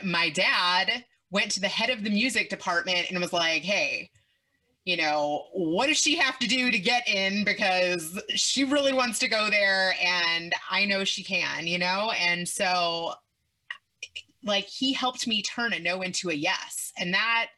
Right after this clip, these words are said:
was so pivotal for me. Um,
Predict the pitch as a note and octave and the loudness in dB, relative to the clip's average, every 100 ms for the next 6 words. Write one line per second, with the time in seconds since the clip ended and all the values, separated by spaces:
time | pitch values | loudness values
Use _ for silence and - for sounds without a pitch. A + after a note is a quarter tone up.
0 | _ - - _ _ _ _ - G#3 G#3 | _ -20 -20 _ _ _ _ -4 -2 0
1 | - A#3+ B3 - A3+ A#3 D#3+ C3 - - | -2 -2 -2 -4 -6 -2 -2 -2 -4 -4
2 | D#3+ C#3+ C3 C#3+ G3 - - F#3 F3+ E3 | -6 -4 -4 -6 -8 -10 -6 -2 0 -2
3 | D3+ C#3 - | -6 -8 -14